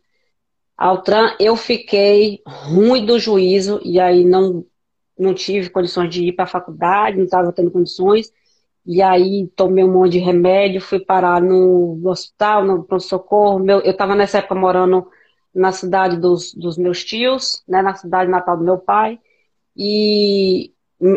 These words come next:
a, a maninha, que é a esposa do meu tio, que eu chamo de maninha,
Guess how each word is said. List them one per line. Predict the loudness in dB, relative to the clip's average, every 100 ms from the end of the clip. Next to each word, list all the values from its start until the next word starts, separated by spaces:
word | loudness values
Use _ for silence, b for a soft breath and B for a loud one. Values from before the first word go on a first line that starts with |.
| 2
a, | 0 0 0
a |
maninha, | 2 2 4 4 2
que | 2 0
é | 0 -4 _ _
a | -2 -2
esposa | -2 -2 -2 0
do | 0
meu | 0
tio, | 0 0
que | 0
eu |
chamo | -2 -2 0
de | 0
maninha, | 0 2 0 -2